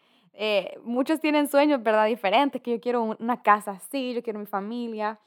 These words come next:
Y, y es, es hermoso, eh, pero no es el fin, o sea, el final de Dios, sino que realmente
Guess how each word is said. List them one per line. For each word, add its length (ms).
Y, 100
y 160
es, 320
es 160
hermoso, 760
eh, 400
pero 260
no 340
es 260
el 200
fin, 680
o 100
sea, 120
el 120
final 480
de 120
Dios, 380
sino 300
que 200
realmente 640